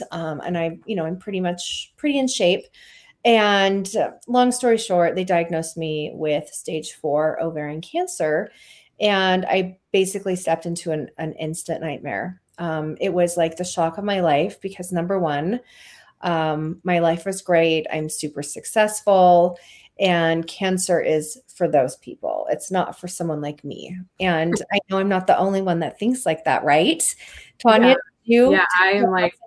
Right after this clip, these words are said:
Speaker 1: that?
Speaker 2: th-, everybody else gets cancer, but not me.
Speaker 1: Exactly. Yeah. So anyways, so I just, it was like God put it in my heart from the very get-go, uh, that I did not wanna do the conventional way.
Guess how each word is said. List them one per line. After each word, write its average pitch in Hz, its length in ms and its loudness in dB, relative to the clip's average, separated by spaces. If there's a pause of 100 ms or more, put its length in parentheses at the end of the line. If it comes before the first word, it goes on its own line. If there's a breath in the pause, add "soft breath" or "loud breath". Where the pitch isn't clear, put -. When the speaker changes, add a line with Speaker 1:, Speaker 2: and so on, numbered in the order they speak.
(140)
Speaker 1:
that? 226 300 4 (420)
Speaker 2:
th-, - 160 -14
everybody 226 480 -2
else 170 240 -2
gets 175 200 -6
cancer, 156 360 -12
but 147 160 -12
not 170 180 -10
me. 160 440 -14
Speaker 1:
Exactly. 214 800 2
Yeah. 208 460 0 (640 soft breath)
So 240 720 8 (100)
anyways, 180 720 2
so 240 200 4
I 226 320 4
just, 247 280 -4
it 233 60 2
was 233 140 0
like 226 220 2
God 196 260 2
put 240 140 -2
it 240 100 2
in 208 80 -4
my 190 120 -2
heart 180 280 -2
from 185 160 -4
the 165 80 -2
very 165 280 -4
get-go, 165 720 0 (460 soft breath)
uh, 160 300 -4 (100)
that 151 500 0 (380)
I 175 140 2
did 170 220 -6
not 156 340 -4
wanna 156 200 -4
do 156 120 -8
the 151 100 -8
conventional 151 680 -8
way. 151 460 -4